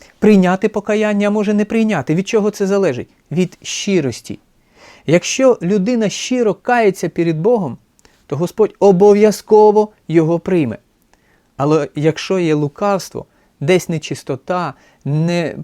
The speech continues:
повністю посвячене серце, Господь не прийме такого покаяння і не дасть Святого Духа. Але коли я отримав Святого Духа, то це означає, що Господь прийняв мене,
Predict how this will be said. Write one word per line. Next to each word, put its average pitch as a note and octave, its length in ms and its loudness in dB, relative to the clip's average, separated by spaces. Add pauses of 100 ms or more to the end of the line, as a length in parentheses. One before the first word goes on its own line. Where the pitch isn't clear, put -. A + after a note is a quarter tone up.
повністю G3+ 480 -2
посвячене F3 560 -6
серце, F#3 360 -8
Господь E3+ 380 -6
не F3+ 80 -6
прийме G#3 320 -6
такого C3+ 320 -6
покаяння D3+ 580 -8 (300)
і D3 100 -4
не C#3 140 0
дасть F3 380 -2
Святого C#3 460 -6
Духа. C3 300 -8 (920)
Але F#3 260 4
коли A3 240 2
я G#3+ 160 2
отримав B3+ 560 -2
Святого G#3 420 -4
Духа, C#3+ 300 -8 (420)
то B2+ 100 -8
це E3+ 160 -2
означає, D#3+ 460 -2
що C#3+ 180 -6
Господь C#3+ 380 -6
прийняв D3+ 580 -2
мене, A2 300 -6